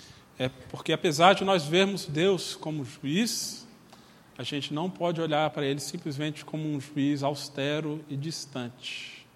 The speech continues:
Nós temos dois advogados, Jesus Cristo e o Espírito Santo, que intercedem ao nosso favor. E Deus, o juiz, deu o seu Filho,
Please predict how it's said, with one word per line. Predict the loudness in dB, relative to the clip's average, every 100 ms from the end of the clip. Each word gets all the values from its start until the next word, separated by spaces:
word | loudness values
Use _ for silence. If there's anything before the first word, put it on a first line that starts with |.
| -20 -20 -20 -20 -20 -20 -10
Nós | -4 -4 -2
temos | -4 -4 -4
dois | -2 0 0
advogados, | -2 0 2 4 4 2 -4 -6 -10 -12 -16 -20 -20 -20 -20 -20 -20 -6
Jesus | -4 -4 -6 -4
Cristo | 0 2 0 -4 -6 -6 -14 -20 -20 -6
e | -2
o |
Espírito | -2 2 2 2 -4
Santo, | -4 -2 -2 -4 -10 -12 -20 -20 -20 -10
que | -8
intercedem | -2 -2 -2 0 0 0 -4
ao | -2
nosso | -2 -2 -4
favor. | -8 -8 -8 -16 -20 -20 -20 -20 -20 -20 -14 -4
E | 2
Deus, | 6 6 6 0 -8 -6
o | -6
juiz, | -2 0 0 0 -6 -8 -12 -10
deu | -2 0 0
o | -2
seu | 0 -2
Filho, | 0 0 2 0